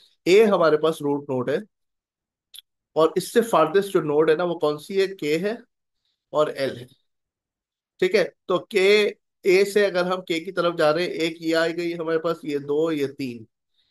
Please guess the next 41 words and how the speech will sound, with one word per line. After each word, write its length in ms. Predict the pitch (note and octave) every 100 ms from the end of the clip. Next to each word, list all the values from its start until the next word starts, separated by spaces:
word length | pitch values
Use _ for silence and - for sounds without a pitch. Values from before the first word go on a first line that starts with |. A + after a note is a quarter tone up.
| _
ठीक 180 | - F3
है, 160 | F#3 - _
तो 60 | E3+
हमारे 280 | E3+ F3 F3+
पास 180 | G3
डेप्थ 400 | E3 D#3 F3 -
क्या 160 | - F3
हो, 360 | E3+ E3 E3 F#3+ F3
यहाँ 200 | D#3+ E3+
से 120 | F3+
निकल 240 | E3 D#3
रही 160 | D#3 E3+
है? 60 | F#3+
थ्री। 380 | - C3 C3+ - _ _ _ _
अब 220 | F#3 F#3 F3
एल 200 | F#3+ G#3+
को 120 | A3
देख 220 | F3 D3+
लें, 260 | E3+ F#3+ G#3
तो 260 | F#3 E3+ -
ए 200 | E3+ G3+
से 180 | G#3 G#3 B3 A#3+ _ _ _ _ _ _ _ E3+
हम 200 | E3+ -
आए 360 | E3+ F3 G3+
डी 400 | G#3 E3 D#3 F3+
पर 200 | G3+ A3+
और 300 | A#3 - D#3
डी 160 | D#3 E3
से 180 | - F3
गए 320 | E3 E3+ -
आई 220 | C3+ D#3+
पर 280 | G#3 A3 A3 - _ _ _ _ _ _ _
और 240 | D3+ D#3 -
आई 260 | C#3+ D#3 E3+
से 520 | - _ - A3 -
एल 240 | D3+ C#3
पे 120 | B2 C3+
आ 120 | -
गए। 240 | - D#3+ _
ठीक 140 | F#3
है, 120 | F3+